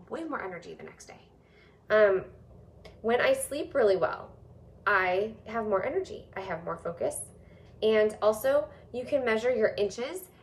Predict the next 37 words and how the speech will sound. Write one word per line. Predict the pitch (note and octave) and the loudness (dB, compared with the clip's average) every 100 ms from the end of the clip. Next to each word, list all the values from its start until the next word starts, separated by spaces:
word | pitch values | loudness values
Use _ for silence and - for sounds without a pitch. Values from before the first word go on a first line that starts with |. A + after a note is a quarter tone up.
| - | -10
and | B3+ | -10
you | D#4 | -10
can | D#4+ F4+ | -12 -6
also | A3 C4 - E4 | -2 -2 -2 -6
measure | D#4+ E4 E4+ F4+ | -4 -6 -6 -8
those | D4 C#4+ | -6 -6
other | - B3 C#4 | -4 -4 -4
things | C#4+ B3+ | -8 -14
you | A#3 | -14
can | B3+ A3 | -12 -10
do, | A3 B3+ C#4+ | -8 -8 -4
like | B3 - | -6 -6
strength, | - - G#3 - - | -12 -8 -8 -8 -16
right? | F#3 F#3+ A#3+ - - - - | -8 -6 -6 -8 -16 -20 -6
Can | C4+ C4+ | -4 -4
you | D4 D4+ | -8 -10
lift | C#4+ D#4+ | -10 -10
heavier | - A#3 G#3+ G#3 | -8 -4 -2 -2
than | G3 G3 | -2 -2
you | F#3 | -4
did | F#3 E3+ E3 - - | -4 -6 -8 -12 -14
two | - G#3+ | -4 -2
weeks | F#3 - - | -2 -6 -8
ago? | F#3+ - - - - - | -6 -6 -10 -14 -20 -14
Can | C4 | -12
you | D4 C#4+ | -12 -12
do | C4 D#4 | -12 -6
more | D#4+ C#4+ | -4 -4
push-ups | - A3 G3+ - - | -6 -6 -6 -10 -8
than | G#3 | -6
you | G#3 F#3+ | -4 -4
did | F#3 E3+ D#3 - _ - | -4 -6 -10 -16 _ -4
last | F#3 E3 - | 0 0 -4
month? | F#3+ D#3 - - - - - | -6 -6 -8 -20 -20 -20 -6
Can | B3 A#3+ | -2 -2
you | B3 B3 B3 B3+ - _ - | -2 -4 -4 -6 -10 _ -10
do | A3 B3 | -8 -6